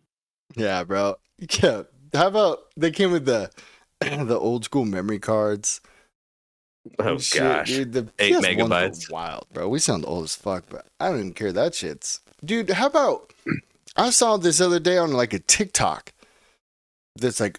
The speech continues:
Speaker 1: "Oh, ne-, old nostalgia stuff." And it had, like, a P S one and P S two. And I was like, "Well, kinda, but."
Speaker 2: I mean, it kinda taps into some nostalgia, but,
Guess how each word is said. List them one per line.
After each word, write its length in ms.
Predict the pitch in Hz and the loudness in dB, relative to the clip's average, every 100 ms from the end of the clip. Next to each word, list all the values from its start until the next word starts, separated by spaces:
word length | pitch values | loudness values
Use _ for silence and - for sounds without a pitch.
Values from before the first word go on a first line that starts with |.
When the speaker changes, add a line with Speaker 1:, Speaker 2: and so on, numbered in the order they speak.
| - | -4
Speaker 1:
"Oh, 300 | 135 147 113 | 0 0 0
ne-, 680 | 104 104 107 110 110 107 120 - | -2 -4 -2 -2 -4 -8 -20 -2
old 280 | 156 165 165 | 2 4 2
nostalgia 840 | 147 139 - - 127 135 139 113 98 | 2 4 4 4 4 4 0 -2 0
stuff." 560 | - - 71 90 - _ _ _ _ - | 0 -2 -4 -6 -8 _ _ _ _ -8
And 160 | 151 | -4
it 60 | 151 | 0
had, 200 | 147 165 | 2 2
like, 180 | 147 127 | 2 0
a 60 | 117 | -4
P 180 | - 160 | 0 0
S 140 | 135 | 2
one 160 | 143 135 | 0 0
and 100 | 113 | -2
P 160 | 139 | 0
S 140 | 123 - | 0 0
two. 200 | - 139 | -2 -4
And 80 | |
I 60 | 87 | -4
was 100 | 92 | -10
like, 100 | 104 - | -12 -14
"Well, 100 | 139 | -12
kinda, 520 | - 208 254 98 92 | -2 0 0 0 -2
but." 340 | 135 87 - - _ _ _ _ _ _ _ _ _ _ _ | -4 -6 -6 -10 _ _ _ _ _ _ _ _ _ _ _
Speaker 2:
I 80 | 156 | 0
mean, 220 | 180 175 | 2 2
it 140 | 165 165 | 0 0
kinda 260 | 208 170 | 0 0
taps 380 | 87 95 90 - | 0 0 2 0
into 260 | 90 90 85 | 0 0 -2
some 220 | 90 85 | -2 -2
nostalgia, 560 | 80 - 82 85 92 | 0 2 2 2 -2
but, 260 | 87 87 | 0 -2